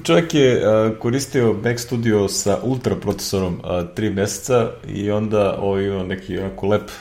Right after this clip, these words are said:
summary svih iskustava do sada. A, ono što je meni bilo najinteresantnije, ajde što je, ono, a, testirao razne stvari, tipa, a, nalazio u kom trenutku, a, šta treba da radiš na mašini da bi razlika među max i ultra procesora se primetila.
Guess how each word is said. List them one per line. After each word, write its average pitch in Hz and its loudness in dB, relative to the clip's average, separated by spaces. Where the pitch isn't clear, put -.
summary 104 2
svih 107 -8
iskustava 95 -4
do 87 -6
sada. 95 -2
A, 95 2
ono 120 2
što 143 -4
je 117 2
meni 143 2
bilo 135 2
najinteresantnije, 123 0
ajde 110 0
što 113 -4
je, 101 -4
ono, 98 -2
a, 87 -6
testirao 104 2
razne 104 4
stvari, 92 -2
tipa, 90 -2
a, 90 -6
nalazio 123 2
u 104 0
kom 151 0
trenutku, 139 -2
a, 95 0
šta - -6
treba 151 0
da 110 2
radiš 123 2
na 110 -4
mašini 110 -4
da 107 0
bi 98 -2
razlika 117 -2
među 98 -8
max 117 -2
i 92 -6
ultra 110 -4
procesora 95 -2
se 87 -4
primetila. 92 -4